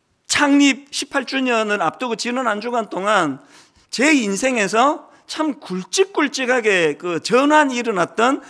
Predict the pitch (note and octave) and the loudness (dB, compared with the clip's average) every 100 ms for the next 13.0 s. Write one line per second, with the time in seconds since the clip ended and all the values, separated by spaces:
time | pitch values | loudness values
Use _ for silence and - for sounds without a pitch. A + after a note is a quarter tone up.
0 | - E3 B3 - C4+ A3+ F#3 C4 C4 C#4 | -4 0 0 2 0 0 -2 -4 -8 -6
1 | A#3+ F#3+ E3+ C#3+ C#3+ C3 B2+ A#2 G#2 _ | -4 -4 -4 -4 -4 -4 -4 -6 -10 _
2 | - - B3+ D#4 D4 C4+ A3 F#3 D#3 D#3 | -20 -10 -4 -2 -2 0 0 0 -4 -8
3 | F3+ C4+ A#3+ F3+ D3+ G#3+ A#3 E3+ C3 - | -8 -8 -6 -4 -4 -2 0 0 -2 -6
4 | - - - D#4+ F#4 D#4 C#4+ C#4 B3+ A3+ | -12 -10 -4 -2 -2 -2 0 0 0 -2
5 | C4+ C4 A#3+ A3 F3 F#3 G3 C#4 A3+ F#3 | -6 -6 -6 -6 -6 -8 -4 -4 -4 -6
6 | G3+ G3+ F#3 F3+ D3 - - C4+ C4+ G3+ | -4 -4 0 0 -2 -6 -2 2 4 2
7 | - C3+ D#3 D#3 G#3 G#3+ - D#3 E3+ C#3+ | 2 0 0 -2 -4 -6 -6 -4 -4 -4
8 | C#3+ C3 A#2 G#2+ G2 F#2 _ _ _ _ | -8 -10 -12 -12 -14 -16 _ _ _ _
9 | _ _ _ _ _ _ _ - D#4+ D#4 | _ _ _ _ _ _ _ 0 2 2
10 | D4+ D4 C#4 D4+ D#4 - C#4+ D#4+ G4+ G4 | 2 0 -2 -2 -2 -4 0 2 2 4
11 | C#4+ G#3 - - - C#4+ C#4+ C#4+ - C#4 | 6 4 0 -12 0 2 2 0 -6 -6
12 | C#4+ C4+ B3+ G#3+ C4+ A3+ A3 A3+ A3 | -6 -6 -6 -6 -8 -8 0 2 0